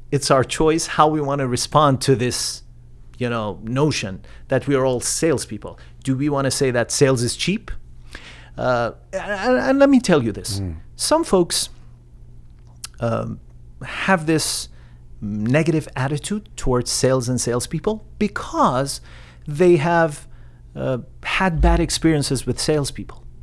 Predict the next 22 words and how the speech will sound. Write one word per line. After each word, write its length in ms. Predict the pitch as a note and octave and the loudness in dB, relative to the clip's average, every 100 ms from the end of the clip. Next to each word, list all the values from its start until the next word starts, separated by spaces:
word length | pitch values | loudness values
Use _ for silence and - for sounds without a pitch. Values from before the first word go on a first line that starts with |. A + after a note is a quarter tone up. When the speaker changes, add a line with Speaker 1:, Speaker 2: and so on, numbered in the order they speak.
| - | -8
Speaker 2:
Mm. 360 | A2+ G#2+ F2+ - | -4 -2 -4 -6
Speaker 1:
Uh, 160 | B2+ C3+ C3 - - | -4 -4 -8 -14 -6
some 300 | - - F#3 | -2 2 4
people 260 | E3+ D#3+ C#3+ | 4 2 4
have 180 | C3 A2+ | 4 4
ripped 240 | A#2 - | 0 0
them 180 | B2+ A2 | -2 -2
off. 500 | F#2 - - - - - - - - | -4 -6 -14 -14 -16 -18 -16 -18 -14
Uh, 360 | B2 B2+ B2+ B2 | -8 -4 -2 -4
they 240 | A#2+ D3 C#3+ | 2 4 6
have, 520 | C#3 B2+ A2 - - - | 4 2 -2 -14 -16 -10
they 360 | D3+ C3+ D3 | -8 0 4
have 160 | C#3+ C3+ | 4 4
had 300 | D#3 D3 A#2+ | 4 4 6
bad 180 | D3 C#3+ | 4 4
experiences 560 | - D3+ D3 C3+ B2 | 2 0 0 0 -2
with 180 | C#3 - | -4 -4
people 340 | C#3 C3+ C3+ | -2 2 2
who 380 | A#2 C#3+ B2 A#2 | 2 0 0 -2
have 340 | G#2+ C3 A2 - | 0 0 0 -4
tricked 400 | - C#3+ - - | -2 -2 -2 -8
them, 260 | - - | -10 -10